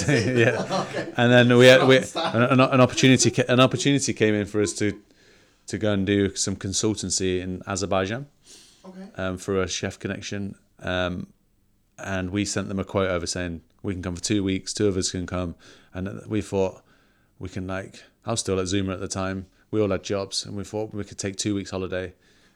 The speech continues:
Speaker 2: go and do this job, and it'll maybe be lucrative for us. And we'd sent them a quote, which is, we thought was, like, over, overinflated. And they said,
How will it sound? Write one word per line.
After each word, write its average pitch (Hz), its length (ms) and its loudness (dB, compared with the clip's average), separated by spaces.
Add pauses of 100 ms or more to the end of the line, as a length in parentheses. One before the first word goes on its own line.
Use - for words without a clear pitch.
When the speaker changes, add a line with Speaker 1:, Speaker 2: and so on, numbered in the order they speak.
(200)
Speaker 2:
go 95 100 -6
and 92 80 -6
do 92 140 -2
this 87 120 -8
job, 90 260 -4
and 92 100 -8
it'll 95 160 -14 (640)
maybe 95 300 -4 (360)
be 101 100 -2
lucrative 101 400 -4
for 85 220 -6
us. - 220 -12 (560)
And 95 200 -6
we'd 98 200 -2
sent 98 160 -2
them 95 100 -6
a 92 60 -2
quote, 95 320 0
which 87 160 -8
is, 87 160 -8
we 104 100 2
thought 87 240 -4
was, 85 160 -8
like, 87 180 -6
over, 90 380 -2 (480)
overinflated. 95 840 -6
And 90 140 -10
they 92 100 -6
said, 90 360 -4